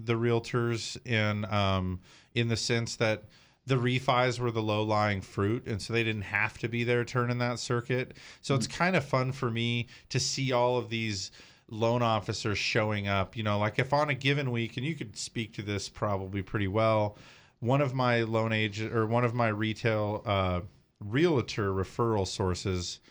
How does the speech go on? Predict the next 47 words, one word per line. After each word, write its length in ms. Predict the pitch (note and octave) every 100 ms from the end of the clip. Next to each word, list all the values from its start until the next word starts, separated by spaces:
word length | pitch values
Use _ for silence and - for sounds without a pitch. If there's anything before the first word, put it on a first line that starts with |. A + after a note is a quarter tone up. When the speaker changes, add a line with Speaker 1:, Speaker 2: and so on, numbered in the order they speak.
| _ _ -
Speaker 1:
would 240 | G#2+ G#2+
see 600 | - - A2+ A2 G#2+ G2+ - _ -
one 340 | G#2+ A#2 A#2
to 80 | A2
two 280 | - A#2+ G#2
loan 220 | G2+ G2
officers 580 | F#2 F2 F#2+ - F#2 F#2
a 60 |
week, 540 | E2+ G2 E2+ - - _ _ _ _ -
um, 380 | G2 F2+ F2 -
a 80 | G2+
year 140 | G2+
and 100 | F#2+
a 40 |
half 260 | F#2+ F2+ -
ago. 320 | D#2 D2 D#2+ _ _ _ -
And 100 | A2+
now 220 | A2 A2
they're 160 | A2 G#2
seeing 540 | - A2+ G2+ G2 F#2+ - -
ten 460 | - A#2+ G#2+ F2+ E2 -
a 100 | G2+
week 500 | F#2+ G2+ F2 - -
that 180 | G2+ G2+
are 120 | F#2
trying 320 | F2+ A2 G2 F#2
to 40 |
get 200 | F2+ -
in 60 | -
front 220 | F#2+ F2+
of 80 | F2
'em. 200 | E2+ E2+ - - - _
Um, 360 | - F2+ F2+ F2+ _ _ _ _ _
and 260 | - D#3+ C#3 - _ _ -
most 200 | D4+ -
of 60 |
the 120 | D#3 C#3+
people 240 | C#3+ C#3
that 120 | B2+
I 80 | A#2+
work 360 | A2 A2 A2+ -
with 280 | B2 B2 A2+
and 80 |
really 200 | G#2+ A2
depend 440 | G2 F#2+ - G#2+ G#2
on, 160 | G#2
I've 240 | G2+ F#2+